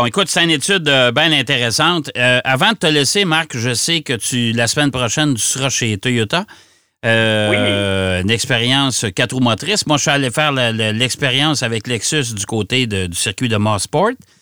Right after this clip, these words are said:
Speaker 1: Euh, on a vu la différence d'un comportement de véhicule, euh, all-wheel drive ou un quatre roues motrices, parce qu'il y a une différence quand même.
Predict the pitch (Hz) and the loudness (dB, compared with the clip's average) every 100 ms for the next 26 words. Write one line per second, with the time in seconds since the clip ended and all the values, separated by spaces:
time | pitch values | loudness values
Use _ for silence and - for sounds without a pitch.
0 | _ _ - 113 110 110 117 113 139 120 | _ _ -2 2 2 2 2 2 2 0
1 | - 131 117 147 120 117 120 117 113 120 | 0 0 2 0 0 -2 -2 -4 -4 -2
2 | 123 135 110 110 98 135 113 - - _ | 0 0 0 -2 0 0 0 -4 -14 _
3 | 113 107 101 - 151 165 151 143 131 135 | -2 0 -2 0 4 4 6 4 4 2
4 | 156 160 131 135 147 147 131 - _ 123 | 4 2 0 0 4 4 2 -4 _ -2
5 | 117 147 - 135 123 113 185 262 - 104 | 0 0 -2 0 0 -2 -4 -6 -4 -6
6 | - 110 92 113 110 240 220 131 123 202 | -2 -2 0 -2 0 -2 -2 0 0 0
7 | 247 | 0